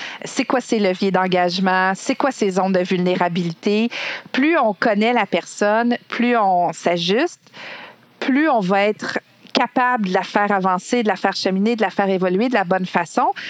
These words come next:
Ceci étant dit, ça se fait pas au prix d-, d'une non-authenticité. Il faut rester très authentique et droit parce que l-, l'authenticité dans une rétroaction, c'est ce qui est de plus important.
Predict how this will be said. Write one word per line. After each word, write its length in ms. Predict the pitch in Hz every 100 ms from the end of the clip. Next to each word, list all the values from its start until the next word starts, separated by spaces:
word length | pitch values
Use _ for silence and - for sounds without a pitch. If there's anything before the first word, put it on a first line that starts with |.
| -
Ceci 360 | - 208 - 302
étant 320 | 339 247 196
dit, 180 | 202 302
ça 160 | - 214
se 100 | -
fait 120 | 190
pas 140 | -
au 140 | 339 202
prix 340 | - - 320 415 - - - - - 208
d-, 180 | 185 185
d'une 240 | 196 202
non-authenticité. 800 | 233 320 269 - 202 - - 320
Il 60 | 392
faut 160 | - 208
rester 340 | 196 - 302
très 380 | - - 403 262
authentique 560 | 240 220 208 - 320
et 60 | 214
droit 240 | 196 285 311
parce 200 | 226 -
que 80 | 202 - - - -
l-, 120 | 202 -
l'authenticité 720 | 226 220 220 214 - - 392
dans 120 | 254
une 180 | 226 208
rétroaction, 540 | 208 - 202 185 302
c'est 140 | 339 226
ce 80 | -
qui 80 |
est 20 | -
de 120 | -
plus 280 | - 277 254
important. 440 | 214 - 180 -